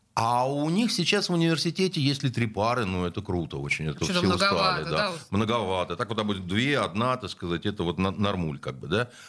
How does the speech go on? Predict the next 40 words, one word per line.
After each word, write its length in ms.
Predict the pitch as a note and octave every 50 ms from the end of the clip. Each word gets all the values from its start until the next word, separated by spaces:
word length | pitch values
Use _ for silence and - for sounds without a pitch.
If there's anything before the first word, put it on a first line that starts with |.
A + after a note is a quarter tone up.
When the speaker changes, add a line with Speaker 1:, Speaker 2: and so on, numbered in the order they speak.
| - _ -
Speaker 1:
Я 200 | F#2+ G#2 B2+ D#3
не 120 | F3+ F#3+
очень 180 | G3+ F3 - -
понимаю, 340 | F3 F3 F3+ F3 E3+ C#3 G#2+
так 100 | G#2+ G#2
сказать, 220 | - - G#2+ -
качество 380 | - C3 G2+ - - - G2+ G2+
этого 440 | F#2 - F2+ F2+ F#2 F#2 F#2 F2+
образования, 680 | F#2 G2 A2 A2+ A#2+ C#3 D3+ F3 G#3 G3+ F3+ C#3 A2+ G2
да, 280 | - A2 C#3 D3+ C#3+
значит, 480 | A#2 G#2+ G2+ G2 G2 F#2 F#2+ G2 - F#2
и 40 | G#2
оно, 360 | G#2+ A#2 C#3 D#3 D#3 C#3 - - - - - _ _ -
ну, 300 | G2 F#2+ F#2 G#2+ C3 C3+
понятно, 340 | C#3+ E3 F3+ E3+ C3 B2
у 40 | B2+
нас 120 | B2+ A#2+ A2+
было 220 | B2 D3 C#3 C3+
много 340 | C3 C#3 C#3 C#3 A2+ A2+ A2
сопутствующих 760 | - - C#3+ C#3 - C#3+ A#2+ - - A#2+ A#2 A2 - A2+ G#2
дисциплин, 560 | G#2+ A#2 A2 - - C3+ - C#3+ C#3+ A#2+ G#2+ A2
типа 220 | A#2+ A2 G#2+ A#2 A#2 A#2 A#2 A2+
ис-, 160 | A2+ - - -
истории 420 | - A2+ A2+ A2+ - C#3 B2+ B2+ B2+
партии, 380 | B2+ - A3 G3+ - - F#2
да, 200 | D#2+ D#2 F#2 B2 C3
так 120 | - F2+
сказать, 220 | - - - D2+ -
но 260 | F2+ G2 G2 F2 - - - - - - _ _ -
не, 280 | F#2+ F#2+ F#2+ G2 G#2 G#2+ - G#2
не, 280 | G#2 G#2 A2 G#2+ -
это 200 | G#2 G2+ G#2+ G#2+
вот 140 | G#2 A2 A2
не 120 | A2+ A#2+ A2
половина, 520 | A2+ B2 C3+ D3 E3+ E3 A2 F2 D#2+ C#2+
как 240 | - - C2+ B1+ B1
бы, 80 | - C#2+
да. 280 | D2+ F2+ A2+ B2 A#2+ - - - - - - - - - _ _ -
И, 480 | B2+ B2+ C3+ C#3 C#3+ C#3+ C#3+ C#3+ D3 -
э, 480 | A2+ B2+ C3 C3 C3+ C3 B2 B2+ C3